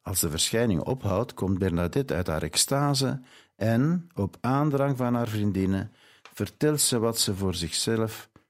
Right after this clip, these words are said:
voor zich alleen, had willen houden. Als mevrouw Soubirous ervan hoort, vreest ze dat het een hersenschim was en verbiedt haar dochter nog naar de grot van Massabielle terug te keren.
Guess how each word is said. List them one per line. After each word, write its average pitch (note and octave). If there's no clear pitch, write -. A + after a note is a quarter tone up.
voor E2+
zich -
alleen, G2+
had -
willen F#2
houden. D2+
Als A#2
mevrouw C#3
Soubirous A#2
ervan F#2+
hoort, F#2
vreest A#2
ze E3
dat C#3
het G#2
een E2+
hersenschim C#3
was F2
en G2+
verbiedt G#2+
haar A2+
dochter C3+
nog B2
naar G#2+
de G2
grot A2
van F#2+
Massabielle F#2+
terug -
te -
keren. C#2